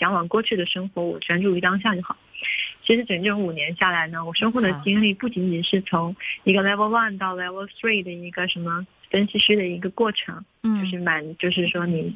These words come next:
Speaker 1: 可能就考取所有的这个 level 了。
Speaker 2: 嗯。
Speaker 1: 它其实给你的感觉就是，你对于迎接你每一次人生的 challenge 的时候，
Speaker 2: 嗯。
Speaker 1: 你是不是已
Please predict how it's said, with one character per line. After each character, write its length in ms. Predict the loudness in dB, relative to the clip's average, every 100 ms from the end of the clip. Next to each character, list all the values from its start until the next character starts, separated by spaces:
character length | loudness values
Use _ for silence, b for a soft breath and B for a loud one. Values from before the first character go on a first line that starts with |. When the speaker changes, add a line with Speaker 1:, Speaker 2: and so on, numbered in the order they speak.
| -10 0
Speaker 1:
可 100 | 2
能 160 | 4
就 140 | 2 2
考 260 | 4 2
取 200 | 2 -4
所 220 | -4 -2
有 100 | 0
的 120 | 0 -2
这 140 | -2
个 80 | -2
level 340 | 0 0 0
了。 140 | -4 -8 _ -2
Speaker 2:
嗯。 420 | 2 2 0 -4 -12 B B B 0
Speaker 1:
它 120 | 0 0
其 80 | -2
实 80 | 0
给 160 | 2
你 100 | 2
的 140 | 4 2
感 200 | 0 -2
觉 120 | -4
就 80 | -2
是， 180 | 0 -2 B B B _
你 220 | 0 0 -4 0
对 160 | 2
于 240 | 4 0 -2
迎 280 | -2 -2
接 220 | 2 2 2
你 180 | 2
每 180 | 2 2 0
一 120 | -6
次 160 | 0
人 180 | 0 0
生 140 | 0 0
的 80 |
challenge 500 | 2 2 4 2 -2
的 80 | -4
时 160 | -4 -6
候， 160 | -6 -8 -8 -4
Speaker 2:
嗯。 100 | -2
Speaker 1:
你 80 |
是 240 | 0 2 2
不 80 | 2
是 200 | -2 0
已 220 | 0 -2